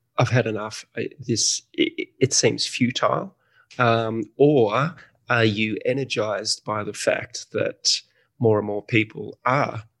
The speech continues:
waking up, as you say, or switching on and, and hearing about what you and others do?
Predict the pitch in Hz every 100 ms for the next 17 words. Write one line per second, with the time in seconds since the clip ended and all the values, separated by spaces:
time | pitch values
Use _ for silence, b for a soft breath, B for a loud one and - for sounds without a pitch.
0 | _ _ _ _ - 104 101 - 104 101
1 | - - 104 - 104 104 104 127 - 110
2 | - 113 104 104 107 143 - 110 98 110
3 | 104 107 107 - - - 113 107 107 110
4 | 120 139 - 113 104